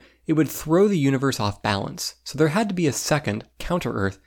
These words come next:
of equal size and composition on the opposite side of the central fire as a sort of counterweight. The final motivation was probably the one that was the most persuasive to the Pythagoreans and is probably the least persuasive to us today,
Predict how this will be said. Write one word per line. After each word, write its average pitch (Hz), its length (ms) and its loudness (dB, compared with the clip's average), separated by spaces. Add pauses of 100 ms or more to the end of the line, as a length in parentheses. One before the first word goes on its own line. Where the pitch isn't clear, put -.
(280)
of 131 120 -4
equal 185 340 2
size 120 400 0
and 101 140 -6
composition 110 680 -2
on 117 160 -2
the 123 120 0
opposite 139 560 -2
side 104 300 -2
of 104 80 -4
the 101 80 -4
central 101 400 -6
fire 107 400 0 (380)
as 143 80 0
a 143 80 2
sort 190 200 2
of 170 140 -4
counterweight. 104 640 -2 (1300)
The 151 120 4
final 226 380 6
motivation 123 680 6
was 131 180 4
probably 202 480 2
the 147 100 2
one 127 240 4
that 123 100 2
was 113 200 0
the 120 180 2
most 127 340 4
persuasive 104 680 0
to - 80 -12
the - 80 -2
Pythagoreans 95 840 -2
and 135 140 -2
is 120 80 -4
probably 143 480 0
the 120 140 0
least 120 340 -2
persuasive 104 580 -4
to 123 100 -8
us 101 160 -4
today, 92 400 -4